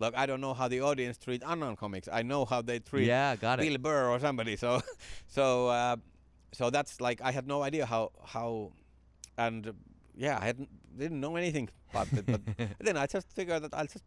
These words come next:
Speaker 1: do the jokes. And
Speaker 2: So I wanna
Speaker 1: and
Speaker 2: acknowledge something right here. Like, I, so I've been an actor and a comic for, I don't know, whatever long. Um, and I've had, like, I've had a showcase at, like, Montreal Comedy Festival,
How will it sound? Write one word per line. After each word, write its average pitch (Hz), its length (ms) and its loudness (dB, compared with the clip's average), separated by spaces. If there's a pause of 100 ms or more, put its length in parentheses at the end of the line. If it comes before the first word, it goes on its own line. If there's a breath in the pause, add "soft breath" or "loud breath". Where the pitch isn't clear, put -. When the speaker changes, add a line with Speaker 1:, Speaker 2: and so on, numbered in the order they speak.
(160)
Speaker 1:
do 180 100 -2
the 214 100 -8
jokes. 180 320 -2
And 160 100 0
Speaker 2:
So 160 160 4 (120)
I 143 80 4
wanna 208 180 4
Speaker 1:
and 147 100 0
Speaker 2:
acknowledge 120 280 0
something 107 200 -2
right 95 100 -2
here. 95 160 -2
Like, 90 200 -4
I, 85 160 -6
so 135 160 0
I've 123 160 2
been 131 160 2
an 117 120 0
actor 104 360 0
and 101 100 4
a 92 60 -2
comic 98 400 0
for, 95 180 -4
I 90 120 -2
don't 85 100 -2
know, 80 160 -6
whatever 87 200 -8
long. 85 100 -8 (480 soft breath)
Um, 113 340 2 (160)
and 127 200 0
I've 165 180 -2
had, 170 180 -2 (160)
like, 147 180 -4
I've 151 60 -2
had 156 160 -2
a 151 40 -2
showcase 127 640 0
at, 101 200 -4
like, 95 200 -4 (760)
Montreal 104 580 2
Comedy 120 360 0
Festival, 104 720 2